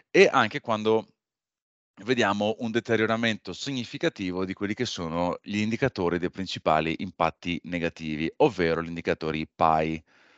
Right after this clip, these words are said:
Questo engagement scatta come, scatta sulla decisione, ehm, del nostro organo di governance I E G, ovvero il Responsible Investment Committee. Io negli scorsi episodi ho spiegato come questi engagement, tutte le attività coinvolgono principalmente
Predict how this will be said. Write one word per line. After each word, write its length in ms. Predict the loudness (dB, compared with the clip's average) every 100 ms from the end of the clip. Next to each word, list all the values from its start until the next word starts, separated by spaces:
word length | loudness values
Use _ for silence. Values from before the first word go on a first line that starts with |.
| _ _ _ _ _ _ 0
Questo 240 | 2 4
engagement 580 | 4 6 4 2 0 0
scatta 320 | 2 2 2
come, 460 | -2 -2 0 0 0
scatta 260 | -4 -2 -2
sulla 240 | -2 -2
decisione, 840 | -2 -4 -4 0 0 2 0 -2 -10 -4
ehm, 800 | 0 2 2 2 2 0 -4 0
del 160 | 2
nostro 340 | 2 0 0 2
organo 420 | 4 2 0 -4
di 100 | -4
governance 760 | 0 0 2 0 -2 -6 -8 -10
I 200 | -2 2
E 60 | 2
G, 420 | 0 0 0 -2 _ _ _ _
ovvero 560 | 0 4 6 8 6 4
il 240 | 2 2
Responsible 800 | 2 0 -2 -2 -2 -2 0 0
Investment 720 | -2 0 2 2 -4 -8 -8
Committee. 500 | -10 -8 -8 -6 -6 -8 -20 -20 _
Io 140 | 4
negli 160 | 6 6
scorsi 260 | 2 -2 -4
episodi 500 | -2 4 4 6 2
ho 140 | 2
spiegato 400 | 0 2 2 2
come 200 | -4 -6
questi 280 | -6 -8 -6
engagement, 600 | 0 0 0 -2 -4 -4
tutte 200 | -8 0
le 80 | 2
attività 460 | 2 -2 -4 -6 -10
coinvolgono 580 | -6 -2 0 0 -4
principalmente 880 | -8 -10 -10 -4 -4 -2 -2 2 2